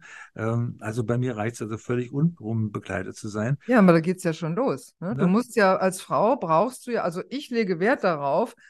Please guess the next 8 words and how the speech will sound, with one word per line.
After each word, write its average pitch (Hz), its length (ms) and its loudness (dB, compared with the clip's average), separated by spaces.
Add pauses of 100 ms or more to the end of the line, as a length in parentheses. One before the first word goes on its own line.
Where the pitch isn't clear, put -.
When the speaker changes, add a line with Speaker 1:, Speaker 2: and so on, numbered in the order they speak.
(140)
Speaker 2:
dass 220 300 0
B 180 200 -2
H 190 440 0 (160)
und 202 200 -2
Slip 233 400 -2
zusammenpassen. 165 840 0 (300)
Ja. 156 140 0
Speaker 1:
Ja. 160 380 4